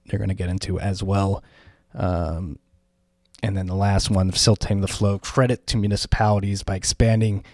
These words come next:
the commercial paper funding facility to include high-quality, tax-exempt commercial paper as eligible securities. In addition, the pricing of the facility has been reduced. Um,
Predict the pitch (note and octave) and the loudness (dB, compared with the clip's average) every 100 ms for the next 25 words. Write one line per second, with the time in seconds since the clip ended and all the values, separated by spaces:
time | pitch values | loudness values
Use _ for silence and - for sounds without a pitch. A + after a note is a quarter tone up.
0 | - _ - A2 G#2+ G2 - A#2 G#2+ G2+ | -20 _ -2 4 4 6 6 6 4 0
1 | - A2 A2 G#2 A2 A2 G#2 G#2+ G2+ - | 2 2 2 0 0 2 2 2 0 -2
2 | G2 - G#2 - A#2+ B2+ - A#2 A2 G#2 | -4 0 0 2 2 2 4 4 4 2
3 | - - B2 - G#2+ G2+ G2+ - G#2+ G2 | -2 0 0 -2 -4 -2 -4 -4 -4 -2
4 | - G2+ - G2+ - G2 - - - _ | -2 -2 0 -2 0 -2 -4 -14 -20 _
5 | - - - G#2 G#2 G2 G2+ F#2+ - - | -4 -2 2 2 2 2 0 0 -4 -2
6 | G2+ F#2 F#2 F#2 - G2+ F#2+ G#2 - G#2 | -2 0 -2 -4 -4 -6 -2 -2 0 -2
7 | G2 - - _ _ F#2 - G#2 G2 G2 | -2 -8 -16 _ _ -6 -2 -2 -2 -4
8 | F#2 - - G#2+ G2 F#2+ F#2+ F#2+ G2+ F#2 | -6 -6 -4 -2 -2 -2 -6 -2 -2 -2
9 | F2+ F2+ - D#2+ - - - - _ _ | -4 -8 -10 -8 -4 -4 -4 -14 _ _
10 | _ _ _ - - - - | _ _ _ -10 -8 -8 -10